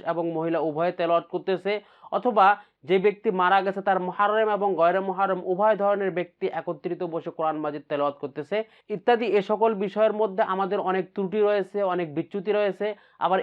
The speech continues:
এটিও জানার বিষয় আছে যে এমতো অবস্থায় আমাদের জন্য কোরআন শরীফ তেলাওয়াত করা জায়েজ কিনা। প্রথম কথা হলো যে কোনো ব্যক্তি যখন মারা যায়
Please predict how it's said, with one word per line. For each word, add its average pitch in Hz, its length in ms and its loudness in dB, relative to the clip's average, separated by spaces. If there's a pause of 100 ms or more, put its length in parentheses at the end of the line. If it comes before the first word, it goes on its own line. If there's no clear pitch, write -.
এটিও 196 300 2
জানার 190 300 2
বিষয় 175 280 -2
আছে 180 180 -8
যে 175 40 -8 (100)
এমতো 151 280 -6
অবস্থায় 147 320 -8
আমাদের 135 280 -6
জন্য 131 120 -8 (100)
কোরআন 120 220 -4
শরীফ 139 180 -12 (200)
তেলাওয়াত 135 360 -2
করা 147 160 0 (460)
জায়েজ 127 320 -2
কিনা। 113 180 -6 (360)
প্রথম 233 220 4 (100)
কথা 254 220 4
হলো 196 160 6 (460)
যে 196 100 2 (100)
কোনো 208 120 4 (100)
ব্যক্তি 202 220 -4 (100)
যখন 208 180 -2 (140)
মারা 165 240 2
যায় 185 140 0